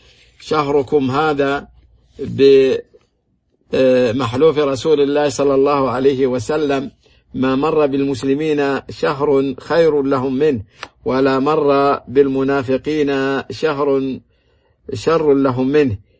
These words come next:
إن الله ليكتب أجره ونوافله قبل أن يدخله، ويكتب إصره وشقاه قبل أن يدخ-، أن يدخله،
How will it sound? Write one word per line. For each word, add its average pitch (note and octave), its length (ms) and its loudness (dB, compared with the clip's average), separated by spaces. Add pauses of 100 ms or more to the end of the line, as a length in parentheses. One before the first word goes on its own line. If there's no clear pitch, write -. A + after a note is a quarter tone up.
(140)
إن C#3+ 180 -2
الله C#3+ 440 2
ليكتب C#3 920 0 (460)
أجره C#3+ 420 2
ونوافله C#3 840 0
قبل C#3 360 -2 (640)
أن D3 120 0
يدخله، C#3+ 480 2
ويكتب C#3 540 0
إصره C#3 480 2
وشقاه C#3 840 0
قبل C#3+ 300 -2
أن C3+ 180 -2
يدخ-، C3 260 -2 (120)
أن C#3+ 140 0
يدخله، C#3 480 0